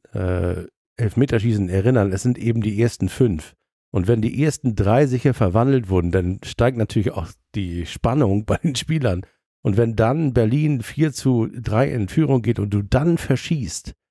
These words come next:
Alter, mehr Trage geht doch gar nicht.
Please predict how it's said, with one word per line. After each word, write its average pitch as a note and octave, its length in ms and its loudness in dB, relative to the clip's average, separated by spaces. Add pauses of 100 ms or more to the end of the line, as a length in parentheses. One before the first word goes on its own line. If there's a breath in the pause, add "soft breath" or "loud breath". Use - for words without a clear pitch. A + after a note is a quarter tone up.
(460)
Alter, G#2 380 -2
mehr F2 240 0
Trage F#2+ 460 0
geht F3+ 420 0
doch G3+ 260 0
gar - 340 -2
nicht. - 360 -8